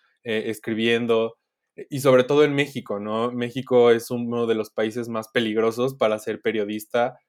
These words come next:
y al mismo tiempo para ser mujer. Entonces,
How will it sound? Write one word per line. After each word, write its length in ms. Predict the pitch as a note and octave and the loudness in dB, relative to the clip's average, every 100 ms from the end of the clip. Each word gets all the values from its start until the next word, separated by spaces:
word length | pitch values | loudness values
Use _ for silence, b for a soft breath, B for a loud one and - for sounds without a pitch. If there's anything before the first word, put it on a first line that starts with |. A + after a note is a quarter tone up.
| _ _ - | _ _ -2
y 40 | |
al 100 | A#2 | 0
mismo 280 | B2 A#2+ B2 | 0 -2 -2
tiempo 340 | B2 A2+ B2+ | -2 -2 -2
para 200 | A#2+ A2 | 2 2
ser 200 | G2+ A#2+ | 4 0
mujer. 500 | A#2 A2 D3 D#3+ A2+ _ _ _ _ | 0 -2 4 4 4 _ _ _ _
Entonces, 680 | B2+ B2 B2+ C3+ C3+ C3+ - | -8 -4 -2 2 2 2 -8